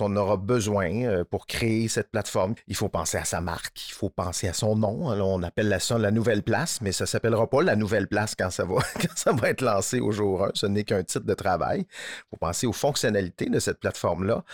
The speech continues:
Euh, il faut penser à un plan donc de communication marketing pour développer son audience.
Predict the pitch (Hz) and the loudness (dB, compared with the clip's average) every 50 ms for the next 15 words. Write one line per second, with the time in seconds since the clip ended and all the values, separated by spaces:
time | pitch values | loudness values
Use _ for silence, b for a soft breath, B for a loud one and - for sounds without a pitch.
0 | B B B B B B B - - 85 - 110 104 - 123 110 107 - 139 107 | B B B B B B B -6 -6 -4 -4 -2 0 2 2 2 4 4 2 2
1 | - - 131 139 131 113 120 120 101 - - - - 175 170 160 147 143 143 131 | 2 2 2 2 4 4 2 2 0 0 0 2 2 4 4 4 2 2 0 2
2 | 147 127 117 - - 139 135 127 110 107 - - 120 101 95 - - 120 180 233 | 2 4 4 2 2 0 2 2 2 0 0 0 0 0 0 0 0 0 0 0
3 | 285 180 - 117 98 92 92 104 139 147 127 123 123 123 113 - - 139 143 139 | 0 0 0 -2 -2 -2 0 0 2 2 4 4 4 4 2 2 0 0 0 0
4 | 120 101 - _ - - - - 107 101 101 104 101 95 90 92 92 78 76 139 | -2 -4 -6 _ -6 -4 0 0 2 2 2 2 2 0 0 0 0 2 0 0
5 | 190 185 - - - | -2 -4 -4 -6 -6